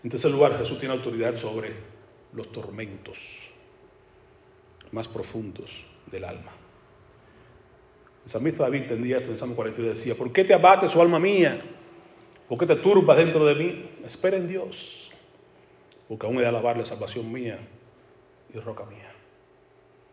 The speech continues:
No te turbes, no te sientas mal. Por más pesadumbrado que estés por dentro, por más atormentado que estés por dentro, sabemos que el ci-, el cristiano no sufre de tor-, de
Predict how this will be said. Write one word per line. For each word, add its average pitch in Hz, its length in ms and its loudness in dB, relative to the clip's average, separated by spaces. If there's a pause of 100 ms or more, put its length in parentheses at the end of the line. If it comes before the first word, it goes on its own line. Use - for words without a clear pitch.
(340)
No 120 40 -12
te - 120 0
turbes, 113 680 -8 (1400)
no - 40 -20
te 147 100 -8
sientas 147 280 -8
mal. 120 240 -10 (1400)
Por 113 140 -8
más 139 300 -2
pesadumbrado 127 680 -2
que 110 60 -6
estés 117 140 -10
por 113 160 -8
dentro, 117 260 -6
por 98 100 -10
más 120 160 -10 (360)
atormentado 107 840 -6
que 123 80 -10
estés - 160 -12
por 104 120 -10
dentro, 120 220 -8
sabemos 120 220 -8
que 135 80 -6
el 117 60 -6
ci-, 143 220 -10
el 117 200 -12
cristiano 131 320 -4
no 131 260 -6 (560)
sufre 117 400 -2
de 110 120 0
tor-, 110 260 -6
de 104 260 -8